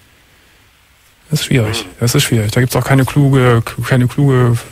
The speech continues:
Speaker 1: F-, Formulierungshilfe oder so, da musst du es einfach sagen.
Speaker 2: Mhm.
Speaker 1: Lieber Achim,
Speaker 2: Jo.
Speaker 1: so, jetzt mach mal gute, kräftige Schritte ins neue Leben.
Speaker 2: Hm.
Speaker 1: Ich wünsche dir viel
Speaker 2: Ja.
Speaker 1: Glück und alles Gute und, äh, grüß mir deinen Freund herzlich.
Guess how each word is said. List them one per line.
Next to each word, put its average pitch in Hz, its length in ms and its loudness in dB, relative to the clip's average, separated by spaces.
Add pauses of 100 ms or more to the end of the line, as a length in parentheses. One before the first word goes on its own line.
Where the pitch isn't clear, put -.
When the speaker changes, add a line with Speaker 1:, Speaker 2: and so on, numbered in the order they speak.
(200)
Speaker 1:
F-, - 220 -6
Formulierungshilfe 131 800 2
oder 113 140 0
so, 123 140 2
da 127 80 2
musst 127 240 0
du - 20 -2
es 139 80 0
einfach 127 240 0
sagen. 117 460 -2 (1500)
Speaker 2:
Mhm. - 40 -4 (640)
Speaker 1:
Lieber 175 240 4
Achim, 135 480 0 (580)
Speaker 2:
Jo. - 160 -10
Speaker 1:
so, 151 120 2
jetzt 139 120 0
mach 185 120 2
mal 165 140 2
gute, 185 440 0
kräftige 175 420 0
Schritte 175 260 0
ins 143 180 -2
neue 139 240 4
Leben. 123 380 2 (760)
Speaker 2:
Hm. 135 260 -2
Speaker 1:
Ich 131 120 0
wünsche 165 220 2
dir 143 60 2
viel 135 120 0
Speaker 2:
Ja. 131 80 2
Speaker 1:
Glück - 160 0
und 131 100 -2
alles 127 200 0
Gute 214 380 0 (640)
und, 131 320 -2
äh, 120 120 0
grüß 143 200 0
mir 143 80 2
deinen 104 160 2
Freund 101 260 0
herzlich. 95 420 -8